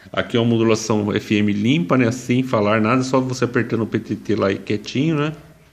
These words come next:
Gera uma portadorazinha. E ela aqui ela é modulada, ó, com um canal subtom, né? Pra eliminar a interferência. Ou um canal aqui subaudível que é chamado D C S, tá? Então, canal subaudível também, só que digital. Então, pra você eliminar uma,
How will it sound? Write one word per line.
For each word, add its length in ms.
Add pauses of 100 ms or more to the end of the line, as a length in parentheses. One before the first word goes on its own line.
(380)
Gera 200
uma 100
portadorazinha. 920 (420)
E 60
ela 80
aqui 180
ela 80
é 60
modulada, 600
ó, 100 (720)
com 240
um 40
canal 360
subtom, 580
né? 100
Pra 160
eliminar 280
a 20
interferência. 1000 (600)
Ou 180
um 120
canal 400
aqui 160
subaudível 720
que 80
é 20
chamado 340
D 220
C 320
S, 200
tá? 280 (160)
Então, 140
canal 160
subaudível 560
também, 160
só 100
que 160
digital. 680 (1600)
Então, 220
pra 120
você 200
eliminar 300
uma, 260